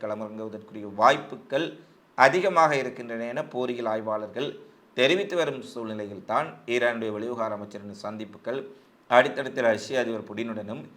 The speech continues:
சீன அதிபர் ஜி ஜின்பிங்குடனும் நடைபெற்றிருக்கின்றமை குறிப்பிடத்தக்கது. எனவே சீனா ரஷ்யா உடனான சந்திப்புகள் அமெரிக்காவுக்கு எதிரான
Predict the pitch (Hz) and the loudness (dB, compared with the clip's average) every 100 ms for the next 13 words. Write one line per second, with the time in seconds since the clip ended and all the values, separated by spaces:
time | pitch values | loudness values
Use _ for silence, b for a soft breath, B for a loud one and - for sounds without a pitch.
0 | b b - 147 147 139 127 107 143 151 | b b -4 0 2 2 0 0 -2 -2
1 | 147 123 107 107 117 151 131 117 123 123 | -4 -8 -8 -8 -8 -10 0 2 2 -2
2 | 120 107 101 95 101 131 - 107 101 104 | -8 -10 -12 -12 -12 -12 -12 -10 -8 -8
3 | 101 92 95 127 156 - B B _ 139 | -10 -12 -6 -4 -6 -10 B B _ 4
4 | 156 170 165 - 151 175 170 170 131 123 | 4 2 0 -2 2 4 6 4 6 4
5 | 120 139 143 143 123 117 117 107 - 110 | 4 2 2 2 0 -2 -4 -8 -6 -6
6 | 120 117 104 113 131 - b b b - | -6 -10 -10 -6 -6 -8 b b b 10
7 | 123 165 214 214 202 180 170 - 147 127 | 12 12 6 8 10 10 10 2 -2 -2
8 | 127 127 123 | 6 8 8